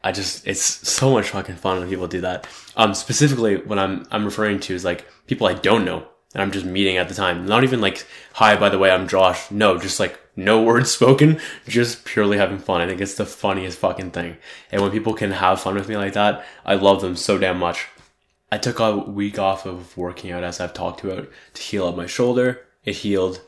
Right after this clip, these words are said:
thank God. And now that I'm back, or before I, I returned, I was, like, very uncomfortable with getting back into it. I don't know why, but I was just, like, did not want to.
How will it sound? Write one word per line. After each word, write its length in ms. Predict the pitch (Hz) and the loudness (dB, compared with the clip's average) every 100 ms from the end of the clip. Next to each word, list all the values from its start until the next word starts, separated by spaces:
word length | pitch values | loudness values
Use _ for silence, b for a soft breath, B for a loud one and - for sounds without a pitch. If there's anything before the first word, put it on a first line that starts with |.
| _ | _
thank 280 | 92 90 87 | -10 -8 -6
God. 340 | 90 - - B B B B _ | -4 -4 -6 B B B B _
And 540 | 95 92 92 92 90 95 - - _ _ _ _ _ _ | -2 0 0 -2 -4 -6 -8 -10 _ _ _ _ _ _
now 300 | 101 95 101 | -4 0 0
that 100 | 101 | 0
I'm 180 | 95 92 | -2 0
back, 300 | 92 85 - | 0 0 -2
or 360 | 98 98 - - | -2 -2 -6 -10
before 440 | 101 - 113 151 | -8 0 4 6
I, 160 | 117 - - - - 92 | 4 2 -6 -14 -12 -4
I 120 | 90 | -2
returned, 680 | 90 - 90 87 87 92 - _ - | -2 -6 -8 -8 -10 -12 -20 _ 2
I 80 | 123 | 4
was, 140 | 160 | 6
like, 120 | 135 | 4
very 380 | 101 92 98 95 | 0 -2 0 0
uncomfortable 600 | 90 90 92 - 92 90 | -4 -6 -8 -6 -8 -6
with 160 | 87 - | -8 -8
getting 220 | 87 87 | -8 -6
back 240 | 85 85 | -8 -10
into 240 | 90 90 90 | -12 -14 -12
it. 160 | 87 B B B | -14 B B B
I 100 | - | -6
don't 220 | 92 95 95 | -2 -2 0
know 160 | 95 | -2
why, 340 | 90 87 87 - B B | -2 -2 -4 -6 B B
but 100 | 101 | -4
I 80 | 92 | -2
was 120 | 90 | -2
just, 160 | 92 - | -8 -8
like, 260 | 87 - b b b b b _ | -8 -10 b b b b b _
did 160 | - 95 | -2 -2
not 320 | 92 90 80 | 2 0 0
want 260 | 85 85 85 | -2 -6 -8
to. 260 | 87 87 | -8 -10